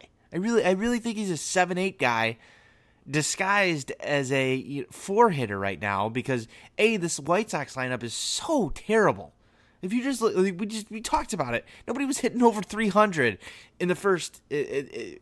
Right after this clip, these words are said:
for the first time this year in this lineup. Guys get lucky. Guys go on streaks. James McCann is, was fooling everybody in the first half. That's not the hitter he is. He slaps the ball the other way. He got lucky.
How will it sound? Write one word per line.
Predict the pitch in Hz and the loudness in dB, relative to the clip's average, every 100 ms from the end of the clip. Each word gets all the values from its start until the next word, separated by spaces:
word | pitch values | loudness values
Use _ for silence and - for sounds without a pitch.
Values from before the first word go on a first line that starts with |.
| - | -8
for | - | -2
the | 170 | 0
first | - 202 180 | 2 2 4
time | 196 185 | 2 4
this | 151 - | 2 2
year | 143 | 2
in | 139 | 2
this | 131 - | 0 -2
lineup. | 175 143 107 98 - - - _ _ _ _ _ _ _ _ - - | 2 4 2 0 -6 -20 -20 _ _ _ _ _ _ _ _ -20 -2
Guys | 175 226 254 | 2 4 4
get | - | 0
lucky. | 117 110 - 156 | 0 -2 -2 0
Guys | 170 185 226 | 4 4 6
go | 226 | 6
on | 170 117 | 6 4
streaks. | - - 101 123 - - - _ _ _ _ - | 0 -6 -4 -4 -6 -12 -12 _ _ _ _ 4
James | 214 247 | 6 6
McCann | 247 226 175 175 | 2 0 2 2
is, | 180 - 135 135 - | 2 0 -6 -10 -4
was | 151 151 | 0 2
fooling | - - 247 240 220 196 | 0 0 4 8 8 10
everybody | 220 233 165 113 | 10 8 6 4
in | 110 | 2
the | 107 | 0
first | - 107 - | 0 -2 0
half. | 113 107 135 - - | 4 4 4 -4 2
That's | 190 190 | 4 10
not | 220 - | 10 10
the | 185 | 6
hitter | 214 147 107 | 4 4 2
he | 98 95 | 2 0
is. | 95 135 - - - - - - - _ _ _ _ _ | 2 0 -2 -14 -20 -20 -20 -20 -20 _ _ _ _ _
He | 127 175 | 2 4
slaps | - 233 247 | 10 10 10
the | 240 | 8
ball | 190 160 | 10 12
the | 151 | 12
other | 135 117 | 8 8
way. | 104 107 | 4 4
He | 131 | 4
got | 156 165 113 | 6 6 8
lucky. | 113 110 92 | 6 6 -6